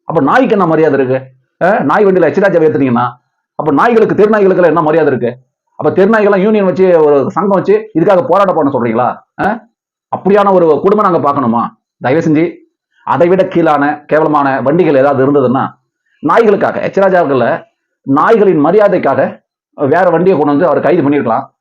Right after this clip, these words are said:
ஆனா அவர் வழி இல்லாம ஏறுன்னு சொன்னாக்கா சும்மா டாட்புட் தஞ்சாவூர், அதான் பின்னாடி சில, சில அல்ல சில எல்லாம்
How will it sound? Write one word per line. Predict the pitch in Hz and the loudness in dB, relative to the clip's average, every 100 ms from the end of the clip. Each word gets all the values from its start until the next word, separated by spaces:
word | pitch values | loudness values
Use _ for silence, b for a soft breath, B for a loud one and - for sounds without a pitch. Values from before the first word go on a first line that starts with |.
| _ | _
ஆனா | - 143 | -4 -2
அவர் | 127 | 0
வழி | 123 202 | 0 0
இல்லாம | 208 151 127 175 - _ _ _ _ - | 0 0 -2 -4 -6 _ _ _ _ -6
ஏறுன்னு | 135 190 190 190 | 0 2 2 0
சொன்னாக்கா | 147 156 175 156 | 0 -2 0 -2
சும்மா | 160 180 156 135 | 0 0 0 0
டாட்புட் | 131 160 165 | 0 0 -2
தஞ்சாவூர், | 151 151 156 151 - | -2 0 0 0 -2
அதான் | 160 | -4
பின்னாடி | 160 156 | -2 0
சில, | 147 143 | 2 0
சில | 131 139 | 0 0
அல்ல | 131 165 156 | 0 0 0
சில | 151 | 0
எல்லாம் | 151 160 139 107 | 0 0 -2 -4